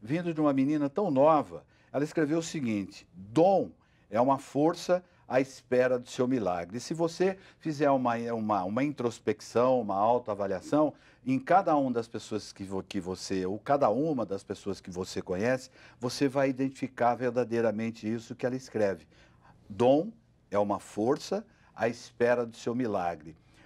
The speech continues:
Você não precisa ser o dono da empresa, você não precisa ser o médico mais importante do mundo, mas você pode, em você mesmo, descobrir o seu dom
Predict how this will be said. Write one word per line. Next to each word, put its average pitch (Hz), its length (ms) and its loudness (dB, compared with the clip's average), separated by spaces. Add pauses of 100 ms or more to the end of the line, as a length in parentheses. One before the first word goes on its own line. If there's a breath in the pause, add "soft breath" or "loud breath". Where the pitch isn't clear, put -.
Você 101 300 -4
não 113 140 -2
precisa 104 480 -8
ser 98 340 -4
o 98 120 -6
dono 95 300 -4
da 90 100 -8
empresa, 123 600 -4
você 104 280 -8
não 95 100 -6
precisa 95 440 -10
ser - 140 -8
o 92 60 -4
médico 90 400 -6
mais 90 240 -6
importante 87 580 -8
do 90 120 -10
mundo, 135 400 -4 (320 loud breath)
mas 107 200 -2
você 117 320 -8
pode, 113 560 0
em 110 140 -6
você 98 440 -6
mesmo, 113 440 -4 (260 soft breath)
descobrir 107 600 -6
o 101 100 -8
seu 143 320 -2
dom 113 320 -2